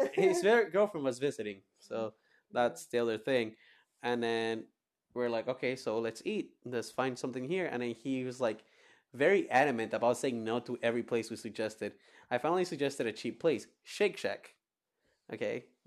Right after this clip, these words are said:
the Shake Shack near, uh, Shake Shack near, uh, Times Square. We go there and it's closed. So I'm, like, losing my mind. <clears throat> So finally we see across the way there is, uh, McDonald's or, uh, like, a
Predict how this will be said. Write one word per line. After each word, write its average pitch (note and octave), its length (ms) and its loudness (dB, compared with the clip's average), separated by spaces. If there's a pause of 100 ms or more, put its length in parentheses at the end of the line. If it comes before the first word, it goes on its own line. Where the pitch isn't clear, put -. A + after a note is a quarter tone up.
the A#2+ 100 -6
Shake C3+ 260 -4
Shack C3+ 280 -2
near, B2+ 340 -2
uh, B2 280 -4
Shake C#3 220 -8
Shack C3+ 160 -2
near, C3 240 -2
uh, A2+ 140 -2
Times A2+ 240 -8
Square. A2 320 -2 (800)
We D3+ 100 2
go E3 140 6
there C3+ 180 4
and C3 80 0
it's B2+ 140 -4
closed. A2+ 520 0 (380)
So B2 360 4
I'm, B2+ 120 0
like, B2 140 0
losing B2 300 -2
my A2+ 100 -2
mind. A2+ 460 -2 (920)
<clears throat> F#3 300 2
So D3 160 -8
finally G3+ 420 4
we F#3 100 2
see E3 140 -2
across E3 320 2
the F#3 80 0
way B2+ 300 2 (720)
there A#2 240 0 (160)
is, - 160 -8
uh, A2 380 -2 (420)
McDonald's A2+ 480 -6 (680)
or, A2+ 440 0
uh, G#2+ 340 0 (340)
like, A2 140 -8
a A2+ 360 -4